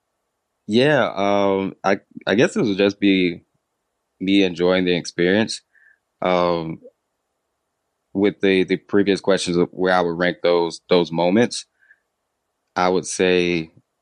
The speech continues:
leading into the Disney training, like, that moment, going through the journey and following that training block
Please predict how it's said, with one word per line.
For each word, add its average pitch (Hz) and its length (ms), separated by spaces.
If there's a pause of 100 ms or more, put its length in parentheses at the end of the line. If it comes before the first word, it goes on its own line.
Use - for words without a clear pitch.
leading 98 520
into 90 520
the 85 120
Disney 95 360
training, 85 360
like, 82 260
that 87 220
moment, 87 460
going 90 360
through 92 200
the 82 120
journey 90 600 (320)
and 78 260
following 87 720 (220)
that 85 260
training 87 440
block 87 420